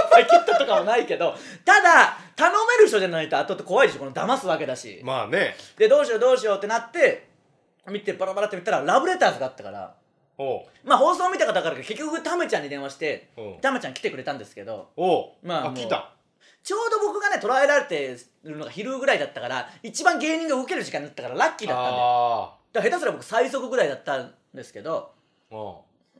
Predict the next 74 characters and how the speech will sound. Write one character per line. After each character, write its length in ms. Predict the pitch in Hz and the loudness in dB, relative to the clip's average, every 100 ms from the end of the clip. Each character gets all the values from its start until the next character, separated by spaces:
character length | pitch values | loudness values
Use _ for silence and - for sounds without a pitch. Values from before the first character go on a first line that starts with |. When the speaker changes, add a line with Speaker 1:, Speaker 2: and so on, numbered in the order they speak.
| _ | _
Speaker 2:
ん。 20 | |
Speaker 1:
で、 80 | 208 | -8
結 120 | 208 | -8
局 120 | 233 233 | -8 -4
タ 100 | 254 | -4
メ 100 | 214 | -2
ち 80 | 123 | -8
ゃ 40 | |
ん 60 | 101 | -8
で 40 | |
終 100 | 107 | -6
わ 80 | 147 | -6
っ 40 | 147 | -4
た 80 | |
ん 40 | 160 | -8
で 80 | 107 | -12
す 60 | |
け 60 | 110 | -16
ど、 40 | |
そ 60 | 113 | -16
の 80 | 120 | -14
企 180 | 104 131 | -8 -4
画 40 | 196 | -4
は 0 | |
ね。 60 | |
Speaker 2:
え、 0 | |
ほ 20 | |
ん 40 | 220 | -2
ま 80 | 226 | -2
に 80 | |
檻 200 | 208 208 185 | -2 -2 -6
の 120 | 113 | -8
中 80 | 101 | -10
に 80 | |
お 80 | 90 | -16
る 40 | 95 | -18
ん？ 80 | 82 | -20
ず 80 | 90 | -20
っ 40 | _ | _
と。 60 | |
な 160 | 95 127 | -12 -10
ん、 40 | |
Speaker 1:
ず 40 | 160 | -8
っ 40 | |
と、 140 | 127 175 | -4 -2
Speaker 2:
ど 80 | |
ん 0 | 190 | -2
だ 40 | |
け 60 | 185 | -4
お 120 | 160 | -8
っ 20 | |
た 60 | 127 | -10
ん？ 0 | |
Speaker 1:
マ 0 | |
ジ 80 | - | -14
で。 100 | - _ _ _ - | -20 _ _ _ -8
い 20 | |
や、 60 | 240 | 0
で 80 | 339 | 2
も、 340 | 311 185 151 | 2 0 -4
二 320 | 147 156 175 | -10 -10 -10
時 120 | 170 175 | -10 -4
間 480 | 165 147 143 139 135 | -2 -2 -8 -12 -14
と 100 | 147 | -10
か 120 | 131 | -8
は 140 | 110 107 | -8 -8
い 80 | |
ま 100 | 123 | -12
す 80 | 127 | -14
よ、 60 | 104 | -18
二、 80 | 104 | -16
三 180 | 107 107 | -16 -16
時 120 | 107 | -16
間。 320 | 98 98 | -16 -16